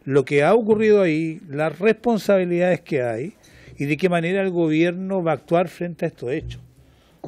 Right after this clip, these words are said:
Eh, inicialmente el ministro de Interior, eh,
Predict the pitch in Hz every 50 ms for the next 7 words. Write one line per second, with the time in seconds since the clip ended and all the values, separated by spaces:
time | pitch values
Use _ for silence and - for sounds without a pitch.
0 | - - 147 151 147 151 147 143 143 147 131 - 185 180 175 175 190 190 185 170
1 | - 208 190 185 180 175 165 165 165 170 170 - - 180 175 156 131 165 160 170
2 | 180 185 185 175 170 - - - - _ - - - - - - _ _ _ _
3 | _ _ - 147 147 147 147 -